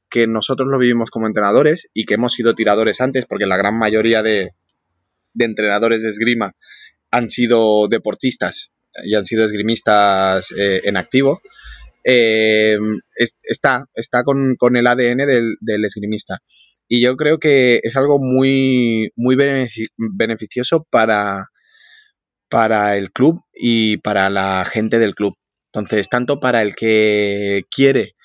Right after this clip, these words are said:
dar ese paso, ya no, no es ni siquiera el, el, el tema de, "Oye, quiero ser entrenador". Simplemente quiero colaborar.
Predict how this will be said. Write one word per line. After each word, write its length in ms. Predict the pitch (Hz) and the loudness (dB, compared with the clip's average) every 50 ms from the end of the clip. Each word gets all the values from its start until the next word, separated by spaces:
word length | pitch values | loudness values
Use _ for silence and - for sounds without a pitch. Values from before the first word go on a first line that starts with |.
| _ _ _ _ _ _ _ | _ _ _ _ _ _ _
dar 240 | - 113 120 117 | -2 0 0 0
ese 200 | 123 - - 123 | 0 0 -2 -2
paso, 500 | - 135 139 139 - 131 101 92 90 - _ _ _ _ - - | 0 0 -2 -2 -2 -6 -6 -6 -8 -10 _ _ _ _ -20 -4
ya 120 | 101 117 123 | -2 -2 -2
no, 140 | 151 160 - - | 0 -4 -4 -4
no 280 | 123 117 113 113 120 | -4 -2 0 0 0
es 80 | 131 147 | 0 0
ni 140 | 165 170 151 | 0 -2 -2
siquiera 520 | - 127 - - 123 131 151 160 165 143 | -2 -4 -2 -2 0 2 4 4 4 4
el, 380 | 113 113 117 110 104 101 98 - - | 2 2 2 0 0 -2 -4 -6 -6
el, 420 | 101 104 101 98 98 95 92 - - | -4 -4 -4 -4 -4 -6 -6 -6 -6
el 200 | 95 98 92 - | -6 -6 -4 -2
tema 240 | 98 107 120 139 135 | -2 0 0 2 2
de, 340 | 123 110 101 98 95 95 - | 2 2 2 0 0 -2 0
"Oye, 200 | - 110 110 107 | 0 0 0 0
quiero 180 | - - 117 110 | 0 0 -2 -2
ser 160 | - 135 120 | -2 -2 -4
entrenador". 460 | 117 107 107 104 98 92 92 90 - _ _ - - - - - _ | -4 -4 -4 -4 -2 -2 -4 -4 -6 _ _ -20 -20 -20 -20 -20 _
Simplemente 840 | - - 123 120 123 127 120 120 120 120 135 147 139 123 113 107 98 | -6 -2 -2 2 2 2 0 0 -2 -2 0 2 4 4 4 4 2
quiero 180 | - 123 135 135 | 0 0 -2 0
colaborar. 500 | - 151 131 120 107 104 101 98 87 | 2 2 2 2 2 2 0 -2 -2